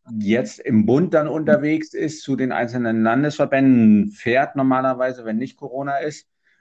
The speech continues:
Und dann natürlich auch mit den Bundesministerien spricht. Es sind ja zwei, die zuständig sind für uns, wobei wir auch mit dem Verbraucherschutzministerium versuchen, äh, einiges zu machen.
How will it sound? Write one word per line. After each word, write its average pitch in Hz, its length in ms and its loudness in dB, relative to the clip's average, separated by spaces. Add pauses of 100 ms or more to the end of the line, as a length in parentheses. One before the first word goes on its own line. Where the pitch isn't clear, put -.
(100)
Und 127 220 2
dann 120 160 4
natürlich 127 480 0
auch 120 140 2
mit 123 140 0
den 117 240 0
Bundesministerien 131 1300 0
spricht. 143 340 -6
Es 120 80 -12
sind 110 180 -2
ja 107 160 -2
zwei, 110 460 0
die 117 220 -6
zuständig 123 600 -4
sind 120 220 -6
für 123 140 -4
uns, 127 280 -2
wobei 110 360 -4
wir 104 160 0
auch 117 180 0
mit 117 140 -8
dem 110 100 -4
Verbraucherschutzministerium 127 1900 -2
versuchen, 123 640 -4
äh, 120 380 -2
einiges 120 480 -2
zu 123 100 -10
machen. 123 480 -2